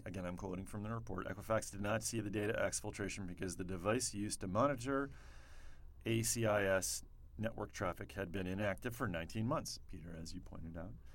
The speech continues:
"due to an expired certificate, uh, security certificate. On July twenty-ninth, uh, two thousand seventeen, Equif-,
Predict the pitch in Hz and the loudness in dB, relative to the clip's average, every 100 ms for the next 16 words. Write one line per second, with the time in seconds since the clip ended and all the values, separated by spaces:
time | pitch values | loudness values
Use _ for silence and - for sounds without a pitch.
0 | - - - 135 143 135 127 - - 107 | -14 -4 6 8 8 6 2 0 4 6
1 | 113 113 - 104 - 101 98 - - - | 8 6 0 -6 -6 -6 -6 -8 -8 0
2 | 104 98 92 - - 107 95 - - 95 | 4 6 4 -2 0 0 0 -2 -6 -6
3 | 87 95 - - - - 92 90 90 90 | -4 -4 -6 -12 -12 -4 -2 0 0 0
4 | 98 90 90 92 90 - - - - - | -2 -2 0 0 0 -4 -10 -12 -12 -12
5 | - - - - - 92 87 90 90 - | -14 -14 -14 -16 -8 -2 0 0 -2 -6
6 | 104 101 87 90 92 87 98 90 82 - | -2 0 0 -2 -2 -2 -4 -4 -4 -6
7 | - | -10